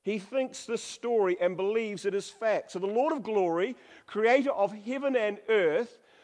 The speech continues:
believes that Jesus, or Jonah, is a historical character. This is supported by tying it in with a historical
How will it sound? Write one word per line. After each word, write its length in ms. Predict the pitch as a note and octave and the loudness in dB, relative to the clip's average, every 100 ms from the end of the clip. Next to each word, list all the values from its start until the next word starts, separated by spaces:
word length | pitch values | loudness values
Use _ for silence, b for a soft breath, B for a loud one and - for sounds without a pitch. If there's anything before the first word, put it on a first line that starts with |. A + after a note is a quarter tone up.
| B | B
believes 500 | - G3+ A#3 A#3+ A3+ | -2 2 2 2 -2
that 240 | - G3 D3+ | -4 -6 -8
Jesus, 920 | D#3 B3+ C4+ A#3+ D#3 D3+ D3 A3 - | -4 -2 0 -2 -2 -2 -2 -4 -6
or 100 | E3 | -6
Jonah, 580 | D#3 C#3 B3 A#3 F3 D#3+ F#3 | -4 0 4 6 4 2 0
is 120 | E3 | -4
a 60 | |
historical 600 | F#3 F#3+ G#3+ G3 G3 F#3 | -4 -4 -2 0 0 -2
character. 680 | F#3 G#3 G3 F#3+ - C#3+ G2 - _ _ _ _ _ _ _ _ _ _ _ _ _ _ _ - | -6 -2 -2 -2 -6 -8 -8 -12 _ _ _ _ _ _ _ _ _ _ _ _ _ _ _ -10
This 160 | G3+ A#3+ | -8 -8
is 80 | |
supported 520 | - B3 - G3 A3 F3 | -8 -6 0 2 2 0
by 160 | E3 | -2
tying 360 | E3 F#3 G3 G3 | -2 2 2 4
it 80 | G3+ | 2
in 100 | G3 | 0
with 120 | G3 | -2
a 40 | |
historical 760 | G3+ G#3 G3+ G3+ G3 G#3 F#3 | -2 -2 2 2 2 -4 -8